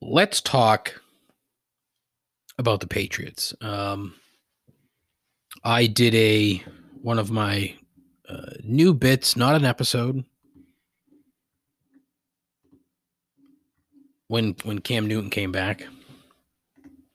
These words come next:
that was what? Last Friday, I think? I think it was last Friday, something like that. Something like that,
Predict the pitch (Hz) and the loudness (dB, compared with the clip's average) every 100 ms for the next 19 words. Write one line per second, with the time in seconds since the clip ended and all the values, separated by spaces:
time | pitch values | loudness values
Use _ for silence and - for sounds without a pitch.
0 | _ _ - 107 101 95 87 98 - _ | _ _ -10 -6 -4 -4 -6 -10 -12 _
1 | _ _ _ _ _ - _ - 95 107 | _ _ _ _ _ -20 _ -14 -6 -4
2 | - - 117 120 156 175 - 156 156 202 | -6 -4 -2 0 0 -2 -6 -6 -4 -4
3 | 202 - _ _ - - - _ _ _ | -6 -12 _ _ -20 -20 -20 _ _ _
4 | _ _ _ _ _ _ - 170 101 98 | _ _ _ _ _ _ 2 2 4 2
5 | 92 101 95 104 139 131 _ _ - 92 | 0 0 2 2 0 -2 _ _ -6 -4
6 | 101 - 127 - _ _ _ _ _ _ | -4 -4 -6 -6 _ _ _ _ _ _
7 | _ _ _ _ _ _ _ _ - _ | _ _ _ _ _ _ _ _ -20 _
8 | _ _ - - - - 180 113 101 110 | _ _ -20 -20 -4 0 0 0 -2 0
9 | 151 | -2